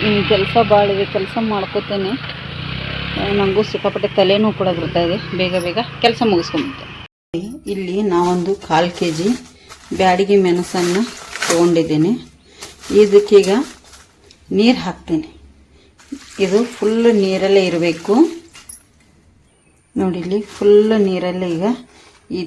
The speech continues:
ಥರ ಮುಳುಗಿಸಿ ಇವು ಒಂದು ಗಂಟೆ ಈಗ ಚೆನ್ನಾಗಿ ನೀರಲ್ಲೇ ಇರಲಿ,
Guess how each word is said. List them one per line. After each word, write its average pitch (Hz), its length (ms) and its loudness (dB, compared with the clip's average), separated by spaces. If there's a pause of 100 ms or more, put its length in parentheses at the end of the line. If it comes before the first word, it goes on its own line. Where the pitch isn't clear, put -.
ಥರ 185 120 -4 (140)
ಮುಳುಗಿಸಿ 175 440 -2 (1000)
ಇವು 262 100 2 (180)
ಒಂದು 214 240 4 (100)
ಗಂಟೆ 190 240 2 (160)
ಈಗ 185 120 -2 (500)
ಚೆನ್ನಾಗಿ 202 500 2 (760)
ನೀರಲ್ಲೇ 208 500 4 (120)
ಇರಲಿ, 196 200 2